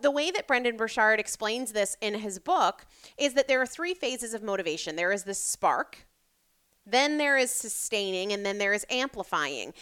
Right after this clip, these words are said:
And most people struggle with motivation because they, they only rely on that spark phase. It was here and now it's gone. I don't have it. But like a fire, it's gonna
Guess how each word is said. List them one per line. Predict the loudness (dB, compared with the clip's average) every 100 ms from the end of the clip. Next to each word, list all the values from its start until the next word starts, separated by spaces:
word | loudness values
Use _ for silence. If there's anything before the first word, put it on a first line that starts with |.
| -6 0
And | 0 2
most | 4 4 0
people | -2 0 0
struggle | 2 4 4 4
with | -2
motivation | 0 0 0 -2 -2 -2 -2
because | -2 -2 2
they, | 2 2 -4 0
they | 2 4 4
only | 4 4 2
rely | 4 4 6 4 4
on | 2
that | 2 2 0
spark | -6 2 4 4 0
phase. | -2 -2 -2 -4
It | -2
was | -2
here | -2 2 4 4
and | 4
now | 2 4
it's | 2 4
gone. | 4 4 2 -4 -8 -14 6
I | 8 8 6 0
don't | 0 0
have | -4 2 4 4
it. | 0 -6 -12 -14 _ _ -20 -20 -20
But | 4 6 6
like | 4 2 2 -2
a |
fire, | -4 0 2 2 2 2 0 -2 -6 _ _ _ _
it's | -4 -4 -6
gonna | -2 0 -2